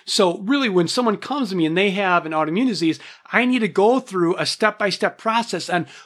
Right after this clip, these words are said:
where is the autoimmune disease coming from? Why do you have the autoimmune disease? And these are just some of the things that can cause autoimmune disease.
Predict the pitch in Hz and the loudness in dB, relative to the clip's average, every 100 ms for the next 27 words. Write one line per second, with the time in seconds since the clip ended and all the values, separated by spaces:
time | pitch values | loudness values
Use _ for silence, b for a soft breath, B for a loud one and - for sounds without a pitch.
0 | _ 175 220 294 294 214 - 196 214 214 | _ 2 2 4 2 0 0 2 4 4
1 | 208 214 190 185 202 180 - 196 190 147 | 2 0 -2 -4 -4 -4 -4 -4 -4 -4
2 | 143 139 165 220 285 277 220 240 208 196 | -10 -6 -2 0 2 0 0 0 0 -2
3 | 185 196 185 214 202 156 151 165 180 240 | 2 2 4 2 2 -4 -4 -4 -2 -2
4 | 233 190 196 - 233 262 302 254 - 165 | -2 0 0 2 2 2 2 0 0 0
5 | 143 185 - B B B - 180 175 190 | 2 -2 -4 B B B -2 0 0 -6
6 | - - 240 214 - 165 180 175 220 254 | -6 -2 0 0 0 0 2 2 2 0
7 | 143 120 - | -2 -10 -16